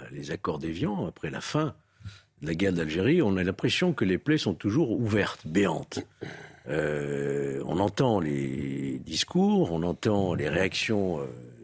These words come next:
des Algériens, euh, euh, la rente mémorielle, euh, les crimes contre l'humanité, euh, alors que soixante ans ont passé,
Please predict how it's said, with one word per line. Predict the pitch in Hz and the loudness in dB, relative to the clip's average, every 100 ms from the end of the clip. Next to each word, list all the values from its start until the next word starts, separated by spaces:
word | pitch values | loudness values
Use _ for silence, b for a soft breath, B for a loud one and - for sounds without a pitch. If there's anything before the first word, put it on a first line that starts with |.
| - | -14
des | 76 76 | -10 -8
Algériens, | 73 90 98 151 170 180 147 | -6 -4 -4 -4 -4 -6 -6
euh, | 73 - b b b b b b - | -8 -10 b b b b b b -12
euh, | 73 64 62 60 - - - 50 | -10 -10 -12 -14 -12 -14 -14 -10
la | 69 - | -6 -4
rente | 87 - 101 | -2 -2 0
mémorielle, | 110 135 131 185 185 180 180 170 107 | 2 2 4 4 6 4 4 4 4
euh, | 92 87 82 73 | 2 2 0 -2
les | 78 | -6
crimes | 76 - 90 | -6 -6 -6
contre | - 82 92 | -6 -10 -6
l'humanité, | 87 101 120 139 - 190 185 185 139 | -4 -2 -4 -4 -2 0 2 2 2
euh, | 107 b b b b | -2 b b b b
alors | 143 147 160 | -2 0 0
que | 135 | 0
soixante | - - 147 - 139 123 - | 0 0 0 0 -2 -4 -4
ans | 143 | -2
ont | 117 | -2
passé, | - - - 170 78 | -2 -4 -2 -2 -4